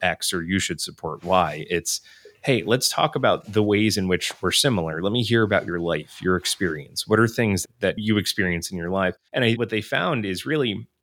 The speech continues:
a lot of life experiences are pretty universal,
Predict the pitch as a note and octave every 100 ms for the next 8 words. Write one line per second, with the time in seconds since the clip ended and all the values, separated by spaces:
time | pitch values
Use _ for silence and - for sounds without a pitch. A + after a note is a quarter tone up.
0 | _ - A#2 A2+ C#3+ D3+ A2+ - A2 A#2+
1 | A2+ - - - G#2 G2+ F#2 - G2 F2
2 | E2 - G2 - A2 G2 F2+ E2+ F#2+ -
3 | G1+ -